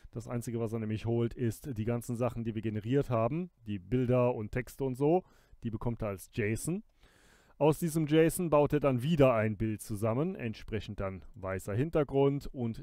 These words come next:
die ganzen Sachen, die ganzen Bilder, die wir vorher generiert haben, also im Sinne von Text und Barcodes, die werden hier eingefügt.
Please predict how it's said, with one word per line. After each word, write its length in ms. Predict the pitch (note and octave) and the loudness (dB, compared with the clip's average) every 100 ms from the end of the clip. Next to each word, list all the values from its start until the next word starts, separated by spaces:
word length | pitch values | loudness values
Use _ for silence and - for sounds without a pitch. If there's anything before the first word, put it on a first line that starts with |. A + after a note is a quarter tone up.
| G#2 | -12
die 100 | F#2+ | -8
ganzen 380 | G#2+ G2+ - F#2+ | -8 -8 -10 -8
Sachen, 480 | G2+ F2 G2 F2+ - | -8 -8 -10 -12 -10
die 80 | G2 | -8
ganzen 380 | F#2+ F#2 F#2+ F2+ | -8 -10 -12 -8
Bilder, 260 | A2 G2+ | -6 -6
die 140 | F#2+ F#2 | -8 -10
wir 80 | |
vorher 320 | - A2 G#2 G#2 | -8 -4 -2 -2
generiert 400 | G#2 G#2 A2 G#2 | -6 -6 -6 -4
haben, 320 | G#2+ A#2 A#2+ | -4 -4 -6
also 240 | F#2 E2+ - _ | -10 -12 -18 _
im 140 | G2+ | -12
Sinne 200 | F2+ F2+ | -10 -12
von 240 | E2+ F2+ D#2+ | -12 -14 -8
Text 360 | A2+ G#2 - G#2+ | -4 -4 -8 -14
und 140 | F2 | -6
Barcodes, 680 | A2+ A2+ - C#3+ F3+ - - - - - - - | -2 -2 0 -2 -2 -4 -16 -20 -20 -20 -10 -2
die 120 | A#2+ | 2
werden 160 | B2 | 2
hier 120 | A#2+ C3 | 2 2
eingefügt. 640 | F3+ F3+ F#3 F#3+ - | 2 0 2 0 -2